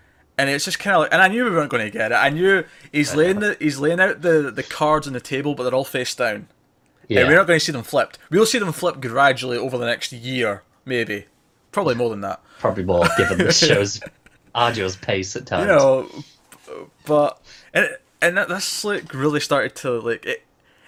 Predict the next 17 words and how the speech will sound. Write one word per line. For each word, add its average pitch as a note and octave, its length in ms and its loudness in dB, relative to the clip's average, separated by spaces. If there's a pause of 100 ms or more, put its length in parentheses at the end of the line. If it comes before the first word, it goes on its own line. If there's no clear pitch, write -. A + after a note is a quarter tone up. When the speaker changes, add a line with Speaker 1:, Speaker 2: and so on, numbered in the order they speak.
Speaker 1:
it's, F#3+ 140 -2
it's G3 240 -2
really C4 240 2
interesting A#3 400 0
'cause F3+ 220 -8
the G3 160 -4
end B3 140 -4
of A3 80 -2
last D#3 320 0
season, C3 420 -4
like, D#3 140 -4
it D3 40 2
only A3 220 0
just F#3 160 -8
introduced C3+ 560 -8
White E3+ 180 -2
Rose, F3+ 360 -8